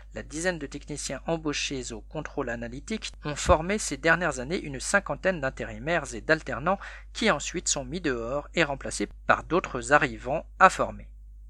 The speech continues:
En juin dernier, la quasi-totalité des techniciens du labo avait remis à la direction un cahier de revendications pour exiger deux embauches. La direction a alors accordé un intérimaire de plus, ce qui n'a fait qu'attiser la colère,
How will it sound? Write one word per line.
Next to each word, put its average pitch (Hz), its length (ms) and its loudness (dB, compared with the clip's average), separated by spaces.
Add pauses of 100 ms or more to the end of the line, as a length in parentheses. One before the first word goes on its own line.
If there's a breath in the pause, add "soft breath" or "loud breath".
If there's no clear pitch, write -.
(1000)
En 151 100 8
juin 196 240 6
dernier, 165 360 0
la 185 80 2
quasi-totalité 165 720 -4
des 165 100 2
techniciens 160 440 -4
du 135 120 -8
labo 143 320 0
avait 147 240 4
remis 170 460 -2 (140)
à 139 100 8
la 139 120 4
direction 160 720 -2
un 143 140 -2
cahier 185 380 -2
de 147 100 -4
revendications 160 840 -2
pour 151 420 -6
exiger 156 640 -2 (200)
deux 165 220 0
embauches. 117 440 -6 (380 loud breath)
La 113 80 -6
direction 196 520 0
a 147 40 6
alors 160 340 4
accordé 147 500 0
un 135 260 -6
intérimaire 160 680 0
de 151 100 -4
plus, - 480 -10
ce - 140 -10
qui - 160 -16
n'a 117 100 -12
fait 170 200 -2
qu'attiser 135 440 -2
la 151 140 2
colère, 147 460 2